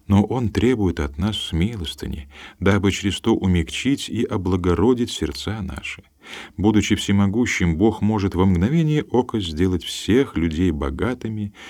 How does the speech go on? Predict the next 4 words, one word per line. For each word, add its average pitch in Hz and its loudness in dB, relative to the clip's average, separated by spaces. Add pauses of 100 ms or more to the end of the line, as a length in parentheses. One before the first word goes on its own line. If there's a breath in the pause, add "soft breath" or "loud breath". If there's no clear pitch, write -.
(160 loud breath)
сытыми, 107 0
одетыми 110 0
и 110 -4
довольными. 92 -6